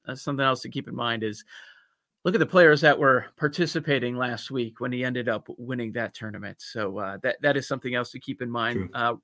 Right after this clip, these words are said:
Speaker 1: Rory and Cantlay. Ro-, the Rory one is interesting, um, because he hasn't played great. We have to go back a couple of months ago, but, uh, I, I'm surprised that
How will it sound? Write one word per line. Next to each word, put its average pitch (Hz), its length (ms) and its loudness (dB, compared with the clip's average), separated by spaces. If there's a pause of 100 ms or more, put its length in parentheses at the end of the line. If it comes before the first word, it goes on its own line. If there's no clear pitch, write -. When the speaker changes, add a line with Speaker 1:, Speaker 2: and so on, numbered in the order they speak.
(220)
Speaker 1:
Rory 196 520 2
and 135 160 -8
Cantlay. - 480 -14
Ro-, 170 200 0 (280)
the 160 120 4
Rory 247 400 10
one 226 240 0
is 208 160 0
interesting, 180 560 -6 (320)
um, 131 340 0
because 147 340 0
he 160 120 0
hasn't 185 360 2 (220)
played 214 340 -2
great. 151 360 2
We 156 60 2
have 147 100 0
to 151 80 -10
go 143 120 2
back 143 320 4
a 135 60 -10
couple 131 320 -4
of 117 80 -10
months 143 240 -6
ago, 110 360 -4 (500)
but, 117 180 -8
uh, 120 280 2
I, 143 140 -10 (120)
I'm 208 140 4
surprised 196 680 4
that 151 300 6